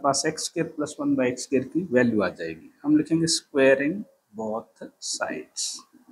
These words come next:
तो ये अपने पास बन जाएगा x plus one upon x का whole square और right में सेवन बाई टू का square, ठीक है। अब a plus b whole square,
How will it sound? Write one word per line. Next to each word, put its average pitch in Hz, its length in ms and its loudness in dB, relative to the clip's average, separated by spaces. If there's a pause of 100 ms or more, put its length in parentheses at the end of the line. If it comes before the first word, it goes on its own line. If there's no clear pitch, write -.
(840)
तो 147 60 0
ये 180 140 6
अपने 220 220 4
पास 196 300 8
बन 120 160 2
जाएगा 113 320 0 (180)
x - 240 0 (240)
plus 196 260 4 (240)
one 170 180 4 (180)
upon 180 300 -2 (220)
x - 320 2 (100)
का 175 140 4 (320)
whole 131 200 6 (100)
square - 680 -4 (220)
और 131 240 4
right 175 320 6
में 190 160 -6
सेवन 170 420 0
बाई 135 240 4
टू 123 380 -6 (180)
का 104 100 -2 (220)
square, - 500 -4 (260)
ठीक 226 80 -6
है। 208 60 -4 (360)
अब - 180 -10
a 180 120 8 (120)
plus 185 220 4 (120)
b 208 100 0 (400)
whole 151 180 8
square, 185 320 0